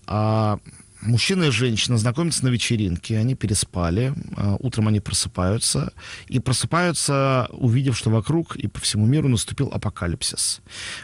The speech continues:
В воздухе появились розовые облака, и воздух стал отравленным. И если ты сделаешь несколько вздохов, там, на десятом вздохе, условно говоря, ты умрёшь. А,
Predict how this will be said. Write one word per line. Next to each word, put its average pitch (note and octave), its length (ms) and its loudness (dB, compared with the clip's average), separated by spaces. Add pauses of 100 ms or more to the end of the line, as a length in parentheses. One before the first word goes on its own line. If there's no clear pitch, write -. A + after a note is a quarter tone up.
В G2+ 80 2
воздухе A2+ 440 2
появились A#2+ 520 0
розовые A2+ 640 4
облака, A#2 720 0 (180)
и - 140 0
воздух A2+ 460 0
стал B2+ 200 0
отравленным. F2 640 -2 (580)
И A2+ 500 2
если G#2+ 420 0
ты G#2 460 2 (100)
сделаешь G2 560 0
несколько G#2 600 -2
вздохов, B2+ 600 -4
там, - 200 -2
на G#2 100 2
десятом G#2+ 460 0
вздохе, A#2+ 360 0
условно G2+ 320 -2
говоря, F#2+ 320 2
ты - 140 -2
умрёшь. F2+ 500 0 (840)
А, B2 580 2